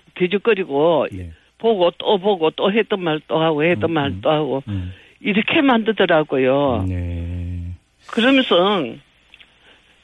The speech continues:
Speaker 1: 제국주의가 뭡니까?
Speaker 2: 음.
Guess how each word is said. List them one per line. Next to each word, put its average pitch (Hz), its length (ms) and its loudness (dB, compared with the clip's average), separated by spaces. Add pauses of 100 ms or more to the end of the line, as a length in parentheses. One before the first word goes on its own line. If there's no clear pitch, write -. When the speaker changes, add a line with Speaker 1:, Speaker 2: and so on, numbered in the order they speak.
Speaker 1:
제국주의가 214 600 2
뭡니까? 139 840 -2 (680)
Speaker 2:
음. 87 160 -18